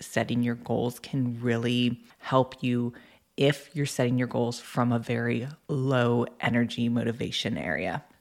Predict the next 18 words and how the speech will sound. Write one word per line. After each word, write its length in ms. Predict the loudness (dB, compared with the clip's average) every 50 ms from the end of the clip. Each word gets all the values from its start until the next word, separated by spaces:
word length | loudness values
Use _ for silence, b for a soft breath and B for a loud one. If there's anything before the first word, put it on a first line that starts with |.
| _
So 360 | -8 -2 2 4 4 4 4 4
let's 220 | 4 4 4 4
go 100 | 4 2
ahead 400 | 2 4 4 4 4 4 2 0 0
and 140 | 2 2 4
go 160 | 4 2 2 2
over 520 | 0 0 0 2 2 2 2 2 0 -2 -4 -4 -2
the 80 | -2
three 420 | -2 -2 -4 -2 0 2 4 2 2
different 760 | 2 0 0 0 0 0 0 2 2 2 0 -4 -8 -14 -14 B B B B B B _ -2
energy 360 | 0 2 2 2 2 0 0
levels 540 | 2 2 2 2 2 0 0 -2 -6 -12 -16 _ _ _ 0
of 520 | 2 4 4 4 4 4 2 0 -2 -6 -6 -2
motivation. 720 | 2 2 2 2 2 0 -2 -4 -4 -4 -4 -4 -4 -6 B B B B B
And 80 | 2
it's 200 | 2 0 0 -2
really 220 | 0 2 4 4 4
simple. 580 | 4 2 2 4 4 6 4 4 4 0 -4